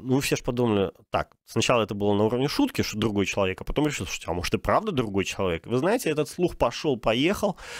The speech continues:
В интернете начали, естественно, как всегда у нас в интернете полно специалистов по любым вопросам, в том числе и по вопросам внешности президента Нигерии.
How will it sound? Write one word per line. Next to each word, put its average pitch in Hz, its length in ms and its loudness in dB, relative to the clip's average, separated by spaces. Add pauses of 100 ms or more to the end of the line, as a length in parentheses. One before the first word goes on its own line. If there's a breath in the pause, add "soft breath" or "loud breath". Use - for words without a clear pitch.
(120)
В 117 100 4
интернете 147 500 2
начали, 104 340 0
естественно, 95 580 -2 (240)
как - 200 -6
всегда 92 300 2
у 85 80 2
нас 87 200 -2
в 95 180 -4
интернете 95 420 0
полно 98 240 0
специалистов - 640 -6
по 92 80 -8
любым 92 260 0
вопросам, 131 460 2
в - 20 -20
том 143 140 0
числе 120 220 -2
и - 20 2
по 104 160 0
вопросам 101 400 0
внешности 98 420 -2
президента 117 580 0
Нигерии. 123 560 0